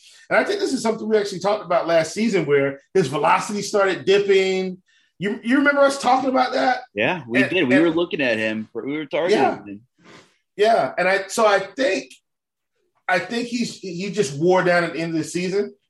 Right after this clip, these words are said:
Speaker 1: and now he's back. He's fresh. I think these are the kind of performances we can expect. Now, I'm not saying he's gonna get twelve Ks against Cleveland. That's not something I believe. But I think six to seven is,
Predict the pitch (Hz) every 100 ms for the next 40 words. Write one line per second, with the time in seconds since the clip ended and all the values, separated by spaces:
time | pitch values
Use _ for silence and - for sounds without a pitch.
0 | _ 123 151 156 170 131 117 170 185 -
1 | - 147 - - 170 190 - - - _
2 | _ _ 147 196 202 208 170 202 190 185
3 | 175 190 175 - 160 - 160 175 175 143
4 | 156 131 123 160 160 120 - - - 185
5 | - _ _ _ _ 139 180 214 214 214
6 | 214 160 202 180 165 190 190 - - -
7 | 170 143 139 135 - _ - 131 - -
8 | 156 170 190 170 - 175 165 156 135 131
9 | 117 85 - _ _ _ _ 143 151 180
10 | - 220 - 214 - 156 - 175 160 139
11 | 120 -